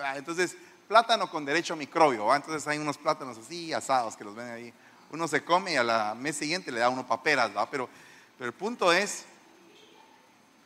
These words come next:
que así hay cristianos que están medio asados,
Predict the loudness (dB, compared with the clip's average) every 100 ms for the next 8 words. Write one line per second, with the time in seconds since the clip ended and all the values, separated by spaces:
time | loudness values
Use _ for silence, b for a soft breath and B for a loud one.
0 | _ 0 4 4 2 -6 -20 -20 _ _
1 | _ _ _ _ _ -2 -2 0 -2 -4
2 | -6 -10 -2 0 0 -6 -12 0 0 0
3 | 0 2 2 4 6 6 4 2 -2 0
4 | 0 -6